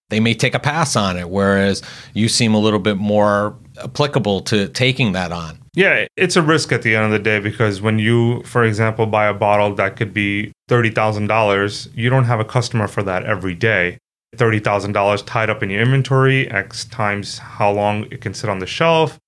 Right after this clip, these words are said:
Speaker 2: how can it be used better? And not everybody has the financial capacity and not every store does. So I'm very fortunate that I'm able to do that. So
Speaker 1: That's great.
Speaker 2: I'm able to take that risk.
Speaker 1: So let's talk about that. You brought up a thirty thousand dollar bottle, for example.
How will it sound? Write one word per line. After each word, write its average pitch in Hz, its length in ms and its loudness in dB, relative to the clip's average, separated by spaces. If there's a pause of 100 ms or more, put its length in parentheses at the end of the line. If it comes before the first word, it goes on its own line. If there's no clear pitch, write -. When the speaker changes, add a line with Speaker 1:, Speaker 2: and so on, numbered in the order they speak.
Speaker 2:
how 120 160 0
can 117 140 0
it 107 100 0
be 110 80 -2
used 104 340 -2
better? 147 520 4 (300)
And 117 160 0
not 135 280 0
everybody 131 360 2
has 127 180 2
the 131 60 2
financial 143 460 0
capacity 107 640 -2
and 104 120 -2
not 110 200 0
every 110 180 -2
store 107 300 -2
does. 120 280 0
So - 440 0
I'm 110 180 -2
very 135 220 4
fortunate 127 560 2
that 110 120 0
I'm 104 160 0
able 104 220 -2
to 104 80 -8
do 120 220 0
that. 165 400 0
So 110 560 -2
Speaker 1:
That's 95 240 -4
great. 95 300 0
Speaker 2:
I'm 117 60 0
able 123 160 0
to 120 60 -6
take 135 160 0
that 127 140 0
risk. - 420 -2
Speaker 1:
So 143 160 2
let's 160 160 2
talk 170 240 2
about 117 220 0
that. 104 180 0
You 120 100 2
brought 131 240 4
up 117 140 2
a 110 60 -2
thirty 123 320 -2
thousand 113 420 0
dollar 107 300 2
bottle, 101 480 2
for 95 260 -4
example. 92 640 -4